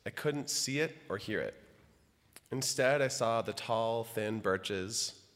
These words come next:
the prairie grasses, the wildflowers, and one bold chipmunk. He came within arm's reach, beckoning me deeper into a moment of connection, connection and transcendence.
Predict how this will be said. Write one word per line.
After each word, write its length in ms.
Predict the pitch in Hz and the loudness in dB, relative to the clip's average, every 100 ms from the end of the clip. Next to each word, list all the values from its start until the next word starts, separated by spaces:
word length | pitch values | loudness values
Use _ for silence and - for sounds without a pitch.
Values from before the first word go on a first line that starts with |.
| _ _ _ _ _ | _ _ _ _ _
the 80 | - | -6
prairie 300 | 117 110 117 | 0 0 4
grasses, 760 | 101 98 - 98 95 - - - - - - - - - _ _ | 4 4 0 -2 -2 -2 -4 -6 -20 -20 -20 -20 -20 -20 _ _
the 120 | 120 | 4
wildflowers, 1080 | 110 104 107 104 104 98 98 95 107 - - - - _ _ _ _ - _ _ - | 6 8 6 2 0 2 0 -2 -2 -4 -6 -12 -20 _ _ _ _ -20 _ _ -8
and 160 | 131 131 | 0 4
one 240 | 147 160 | 6 4
bold 440 | 135 120 131 135 | 4 4 4 2
chipmunk. 540 | 127 - - 80 76 - - - _ - - - - - - - - - | -2 -4 -2 -4 -4 -10 -14 -18 _ -20 -20 -20 -20 -20 -20 -20 -20 -20
He 100 | - | -10
came 240 | - 143 143 | 4 6 8
within 260 | 127 135 | 6 4
arm's 440 | 120 113 120 131 117 | 6 6 6 4 0
reach, 440 | 113 - - - - - - _ - | -2 0 -2 -2 -6 -18 -20 _ 4
beckoning 440 | 143 143 120 107 | 4 6 2 4
me 140 | 104 | 2
deeper 320 | 101 123 101 90 | 0 -2 2 2
into 300 | 104 - 107 | 2 0 2
a 40 | |
moment 320 | 107 120 107 | 4 4 4
of 140 | 98 - | 0 -2
connection, 560 | 110 101 - 82 80 95 - _ _ _ _ _ | 0 0 0 -4 -6 -12 -18 _ _ _ _ _
connection 640 | - 131 120 - 143 147 139 - - | -2 2 2 2 2 0 -2 -10 -6
and 140 | 104 104 | -4 0
transcendence. 880 | 104 98 - 92 80 82 - - | 0 0 0 0 -2 -6 -6 -6